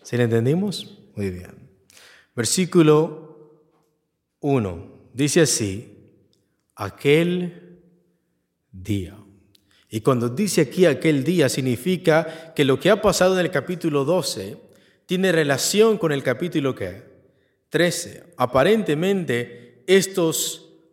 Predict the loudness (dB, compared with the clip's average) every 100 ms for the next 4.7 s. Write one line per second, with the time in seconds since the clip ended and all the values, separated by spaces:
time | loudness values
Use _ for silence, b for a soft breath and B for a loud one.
0 | _ _ _ -6 0 0 0 0 -2 0
1 | 0 2 0 2 4 4 4 2 -2 -14
2 | -20 -20 _ -4 -2 -2 -4 -8 -4 -4
3 | -2 0 2 2 2 -2 -4 -4 -2 -2
4 | -2 -4 -4 -8 -12 -20